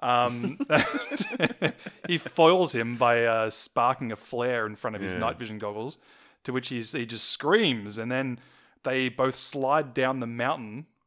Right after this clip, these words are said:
Speaker 1: like, like using it as a sled, basically.
Speaker 2: Yeah.
Speaker 1: Um, he gets a few cuts and bruises, would you believe?
Speaker 2: <laughs>
Speaker 1: Um,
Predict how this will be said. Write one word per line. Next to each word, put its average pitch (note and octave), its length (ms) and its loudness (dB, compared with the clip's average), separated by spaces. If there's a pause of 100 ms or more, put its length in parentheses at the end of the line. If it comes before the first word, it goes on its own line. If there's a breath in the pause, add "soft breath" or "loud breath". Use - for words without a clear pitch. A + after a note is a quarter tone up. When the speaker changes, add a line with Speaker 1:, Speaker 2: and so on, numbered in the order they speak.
(140)
Speaker 1:
like, A2+ 540 0
like B2 220 -2
using D#3 300 -4
it C3 60 0
as B2+ 80 -4
a A#2+ 80 -4
sled, B2+ 420 -2
basically. G#2+ 460 2
Speaker 2:
Yeah. A3+ 60 -8 (600)
Speaker 1:
Um, A2 360 -8
he B2+ 80 -8
gets A#2+ 200 -8
a G#2 40 -10
few A2+ 160 -12
cuts A2 220 -8
and G#2+ 100 -10
bruises, A2+ 360 -10
would A2+ 120 -12
you A2+ 60 -10
believe? A#2+ 380 -8
Speaker 2:
<laughs> - 40 -20 (800 loud breath)
Speaker 1:
Um, C3 500 6